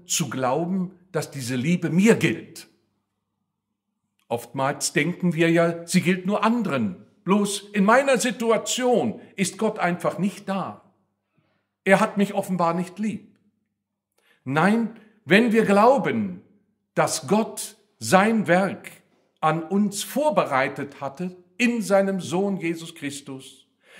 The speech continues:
dann werden wir auch die Erfahrung machen, dass er selbst in den dunklen Tälern und dort in den schwierigen Situationen des Lebens bei uns ist. Er hat nur Gedanken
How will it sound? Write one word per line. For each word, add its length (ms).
dann 240
werden 220
wir 120
auch 120
die 100
Erfahrung 640
machen, 420
dass 240
er 100
selbst 400
in 100
den 220
dunklen 600
Tälern 560
und 280
dort 280
in 100
den 120
schwierigen 600
Situationen 1000
des 200
Lebens 600
bei 420
uns 640
ist. 640
Er 360
hat 200
nur 220
Gedanken 1080